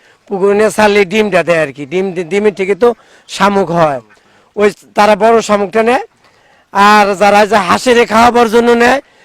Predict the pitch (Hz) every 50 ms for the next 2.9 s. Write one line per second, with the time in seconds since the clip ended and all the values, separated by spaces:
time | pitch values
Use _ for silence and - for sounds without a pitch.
0 | _ _ - - 226 214 208 220 226 226 233 233 - - 254 269 214 277 247 202
1 | 214 185 170 147 147 160 170 190 170 196 208 226 214 226 208 214 214 208 202 202
2 | 185 147 190 214 190 202 190 196 170 170 180 180 175 202 220 180 196 247